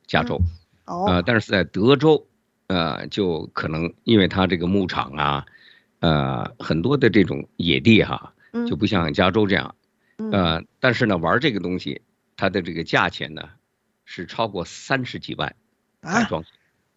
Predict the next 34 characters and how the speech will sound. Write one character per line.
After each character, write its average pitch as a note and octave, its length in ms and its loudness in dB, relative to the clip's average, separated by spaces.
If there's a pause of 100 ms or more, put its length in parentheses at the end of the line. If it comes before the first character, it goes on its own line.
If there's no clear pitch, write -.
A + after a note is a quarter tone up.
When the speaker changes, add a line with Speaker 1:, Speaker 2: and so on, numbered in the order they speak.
(180)
Speaker 2:
哇 G3 200 -2
哦， D#3+ 100 -2
Speaker 1:
啊， - 20 -2
三 C3+ 240 0
十 A#3+ 140 2
几 - 140 -10
万 - 120 -12
啊， C#2+ 300 -10
Speaker 2:
就 - 60 -20
Speaker 1:
所 A2+ 120 2
以 A#2 60 4
咱， G#2 240 0
咱 A#2 180 2
那 D#3+ 120 2
么 C#3 60 0
一 A2+ 60 -2
说 B2+ 240 -2
你 F#2 60 -4
就 E2+ 80 -8
知 F#2+ 160 -8
道， D2+ 200 -6 (280)
Speaker 2:
<laughs> - 240 -6
Speaker 1:
大 - 100 4
概 F#2 360 2 (180)
没 A#2 80 -8
有 G#2 80 -4
太 G2+ 160 -2
多 A2+ 120 -8 (220)
的 A#2 120 0
人 F2+ 220 -2
玩 F2 180 2
得 G2+ 80 -2
起 - 300 -8
哈。 - 200 -14